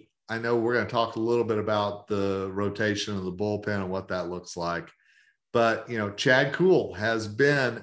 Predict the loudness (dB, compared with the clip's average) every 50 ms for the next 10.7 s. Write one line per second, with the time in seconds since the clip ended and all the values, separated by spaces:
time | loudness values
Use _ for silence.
0 | -6 -4 -2 -2 -2 -4 -8 -12 -14 -6 -2 0 2 4 2 2 2 2 2 2
1 | 2 0 -2 -4 -6 -6 -8 -8 -10 -10 -10 -8 -8 -6 -4 -4 -4 -4 -4 -8
2 | -14 -18 _ _ _ _ _ _ _ _ _ _ _ _ _ _ _ 2 2 2
3 | 2 2 0 0 0 2 2 2 2 2 0 -2 -6 -4 0 0 2 2 2 0
4 | -2 -4 -10 -12 -8 -4 -4 -4 -4 -2 0 0 0 2 0 -2 -2 -2 0 0
5 | 0 -2 -2 -4 -6 -4 -4 -4 -4 -2 -2 -2 -2 0 2 2 2 2 0 0
6 | -2 -6 -8 -12 -16 _ _ _ _ _ _ _ 2 4 4 4 4 2 2 2
7 | 2 2 0 -2 -2 -2 -2 -2 -2 -2 -4 -2 -4 -6 -6 -6 -6 -6 -4 -4
8 | -4 -6 -8 -8 -8 -6 -6 -6 -6 -6 -6 -6 -2 0 0 0 0 0 -2 -4
9 | -6 -8 -10 -10 -10 -12 -12 -12 -10 -10 -10 -10 -10 -12 -14 -14 -14 -14 -14 -16
10 | -16 -10 -4 -2 0 0 0 0 0 -2 -4 -8 -12